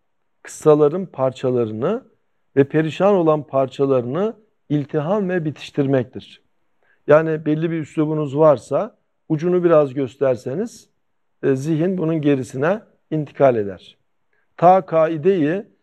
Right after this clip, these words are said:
bir şey sabit olursa levazımıyla sabittir.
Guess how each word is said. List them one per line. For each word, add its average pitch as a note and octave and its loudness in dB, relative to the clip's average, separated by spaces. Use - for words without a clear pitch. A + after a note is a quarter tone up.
bir E3 4
şey D#3+ -2
sabit D3 0
olursa E3 -4
levazımıyla D3 0
sabittir. - -6